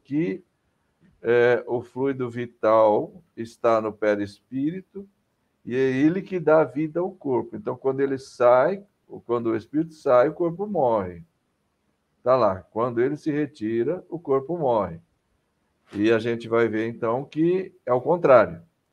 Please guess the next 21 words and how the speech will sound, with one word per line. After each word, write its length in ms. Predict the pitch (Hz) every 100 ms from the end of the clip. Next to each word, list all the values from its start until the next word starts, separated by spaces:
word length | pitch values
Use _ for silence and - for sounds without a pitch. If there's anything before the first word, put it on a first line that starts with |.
| _ _ _ _
O 80 | 98
que 160 | 117 113
ficou 420 | 123 - 139 170
estabelecido 840 | 165 143 135 135 123 - 110 104
de 100 | 107
forma 340 | 104 101 101
definitiva 1040 | 101 127 156 135 113 107 110 139 170 196 190
é 80 | 185
o 80 | 180
contrário. 480 | 214 226 113 95 104
Quando 260 | 117 113
o 60 | 104
corpo 520 | - 127 190 226 240
morre, 520 | 170 123 135 160 208 _ _ _ _ _ _ _ _ -
o 120 | 117
espírito 380 | 131 - 113 110
se 100 | 113
retira. 480 | 143 - 85 85 - _ _ _ -
É 120 | 135
isso, 160 | 156 123
André? 240 | 110 78